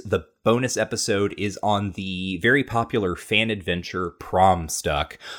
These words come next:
uh, set in an A U where all of the kids and trolls are in high school together and they are going to prom. It's prom night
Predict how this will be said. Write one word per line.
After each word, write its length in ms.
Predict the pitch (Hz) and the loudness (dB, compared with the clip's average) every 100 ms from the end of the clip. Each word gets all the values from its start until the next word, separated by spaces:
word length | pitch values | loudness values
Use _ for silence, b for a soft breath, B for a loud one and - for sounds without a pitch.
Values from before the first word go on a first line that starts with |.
| B | B
uh, 420 | 101 87 80 76 | 4 4 2 -2
set 280 | 82 117 113 | 0 2 2
in 60 | 101 | 0
an 120 | 95 | -4
A 80 | 110 | -2
U 520 | 117 95 95 95 95 B B B | 0 0 -2 -2 -2 B B B
where 420 | 92 90 85 85 | 2 4 4 4
all 260 | 98 107 110 | 6 6 6
of 140 | 98 | 4
the 200 | 104 87 - - | 0 0 -4 -18
kids 300 | - 117 107 | 0 2 2
and 120 | 104 98 | 0 0
trolls 340 | 110 101 95 | 2 2 2
are 120 | 98 | 0
in 80 | 90 | 2
high 140 | 98 | 0
school 280 | 113 - 107 | -2 0 -2
together 480 | 92 101 101 98 98 98 | 0 0 2 2 -2 0
and 240 | 98 92 | 0 0
they 120 | 92 | 0
are 160 | 87 82 | 0 -2
going 560 | 78 110 120 113 117 113 | 4 4 6 2 0 -2
to 180 | 123 | -4
prom. 480 | 113 - 87 78 73 85 | -2 -2 0 0 -4 -4
It's 180 | 117 | -6
prom 380 | - - 104 101 | -4 2 2 2
night 340 | 98 101 95 | 0 0 0